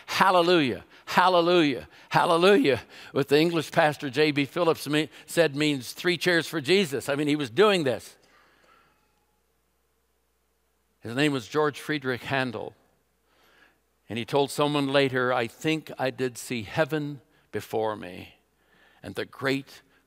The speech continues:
God himself." Never before and never again would he experience that moment.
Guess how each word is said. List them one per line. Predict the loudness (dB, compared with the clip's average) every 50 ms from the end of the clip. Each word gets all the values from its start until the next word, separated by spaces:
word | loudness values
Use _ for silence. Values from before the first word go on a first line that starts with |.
| _ _ _
God | -12 -10 -10 -8 -10 -10 -12 -16 -18 -20 _ _ _ _ _ _ _
himself." | -20 -18 -18 -16 -16 -14 -14 -14 -14 -16 -20 -20 _ _ _ _ _ _ _ _ _ _ _ _ _ _ _ _ _ _ _ _ _ _ _ _ _ _ _ _ _ _ _ _ _ _ -4
Never | -4 -2 -2 -2
before | -2 -4 -4 -2 0 0 0 0
and | 0 -2
never | -2 -2 0 -2
again | -2 0 -2 -2 -2 -2
would | -6 -8 -8
he | -8 -8
experience | -10 -10 -14 -10 -8 -6 -6 -6 -6 -10 -12 -16 -18 -8 -2
that | 0 0 0 -2 -6
moment. | -6 -4 -4 -4 -6 -6 -10 -12 -14 -18